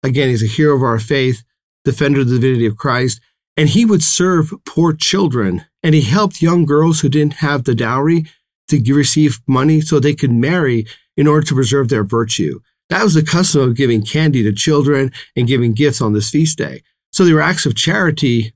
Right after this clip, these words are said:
to preserve virtue. Let's keep that as our focus. We don't need the secular world to justify or give credibility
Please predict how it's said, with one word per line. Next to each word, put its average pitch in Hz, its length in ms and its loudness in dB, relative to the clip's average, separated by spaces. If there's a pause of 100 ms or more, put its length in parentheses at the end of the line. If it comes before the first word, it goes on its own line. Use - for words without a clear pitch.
to 165 120 0
preserve 135 540 0
virtue. 110 680 -2 (440)
Let's 233 160 0
keep 214 240 -2
that 143 180 -2
as 147 100 0
our 107 140 -2
focus. 104 540 -6 (100)
We 269 140 0
don't 277 260 2
need 185 200 4
the 147 100 2
secular 156 440 0
world 127 460 0
to 139 100 -2
justify 143 880 -2 (300)
or 131 120 0
give 156 260 2
credibility 131 840 0